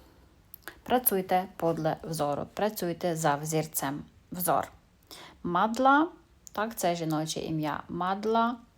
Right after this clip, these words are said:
Воно в нас є і в табличці на горі. Агой, Мадло. Звертаємось.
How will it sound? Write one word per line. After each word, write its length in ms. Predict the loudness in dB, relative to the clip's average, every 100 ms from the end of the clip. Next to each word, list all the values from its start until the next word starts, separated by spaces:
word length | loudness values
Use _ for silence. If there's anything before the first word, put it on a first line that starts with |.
| -12
Воно 160 | -4 0
в 40 |
нас 260 | 2 2 0
є 140 | -2
і 120 | -4 -6
в 80 |
табличці 920 | -4 -4 -4 -10 -2 -2 0 -2 -4 -4
на 120 | 0
горі. 320 | 2 2 0 -4 -18 -18 -16 -14 -16 2
Агой, 520 | 2 4 0 0 -2 -6 -4
Мадло. 720 | 0 2 2 2 4 2 -2 -14 _ -14
Звертаємось. 840 | -8 -6 -4 -4 -4 -10 -14 -20